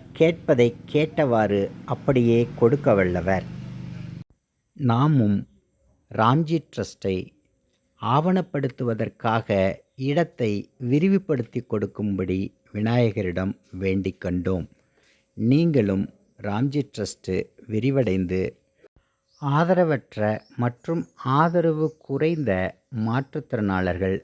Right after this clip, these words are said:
தன்னுடைய ஆயுள் காலத்தை மகிழ்ச்சியாக கழிப்பதற்கு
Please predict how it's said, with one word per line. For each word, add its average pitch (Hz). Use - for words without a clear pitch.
தன்னுடைய 123
ஆயுள் 170
காலத்தை 95
மகிழ்ச்சியாக 147
கழிப்பதற்கு 95